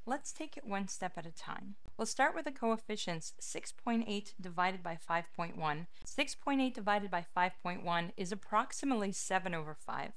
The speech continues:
which we can look at as five plus two equals seven, five over five, and two over five. Five over five is one. Two over five you should recognize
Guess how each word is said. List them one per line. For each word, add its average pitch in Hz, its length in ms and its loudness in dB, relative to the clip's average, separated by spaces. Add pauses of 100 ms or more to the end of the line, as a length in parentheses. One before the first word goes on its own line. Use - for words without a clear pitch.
(100)
which 233 240 2
we 254 80 2
can 247 240 2
look 294 220 2
at 254 260 4
as 185 400 4 (300)
five 196 340 2 (100)
plus - 380 -2
two 175 320 0
equals 165 320 -4
seven, 226 440 -2 (220)
five 160 320 6
over 185 260 2
five, 220 320 6 (180)
and 170 180 -2
two 349 240 -4
over 156 220 0
five. - 300 -4 (360)
Five 269 240 10
over 262 240 0
five 214 340 4
is 180 160 -4
one. 190 380 4 (380)
Two 349 280 2
over 311 200 0
five 247 320 8
you 240 60 0
should 208 260 -2
recognize 196 760 2